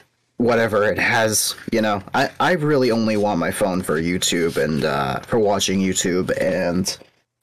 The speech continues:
uh, just, you know, calling people. It's,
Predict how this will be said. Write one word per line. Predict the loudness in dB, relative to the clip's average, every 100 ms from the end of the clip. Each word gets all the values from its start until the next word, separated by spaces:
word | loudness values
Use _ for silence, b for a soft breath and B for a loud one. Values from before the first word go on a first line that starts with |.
| _ -2
uh, | 0 0 0
just, | 0 -2 -4 _ -20 _
you | -2 -2
know, |
calling | 0 2 2 2
people. | 0 -2 0 -4 -6 -4
It's, | -2 0 -2 -4